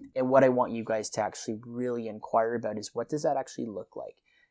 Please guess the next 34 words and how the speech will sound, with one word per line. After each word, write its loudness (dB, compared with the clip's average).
and -2
understanding -2
it -6
much -6
better, -4
because -4
if -2
you 2
don't, 2
I'll 6
be 2
able 2
to -2
get -4
you -6
to -6
sign -4
on -10
the -10
dotted -2
line -10
'cause -14
you're -12
gonna -16
get -10
a -14
program -14
and -12
you're -8
gonna -6
be -10
super -4
excited. -2
But -2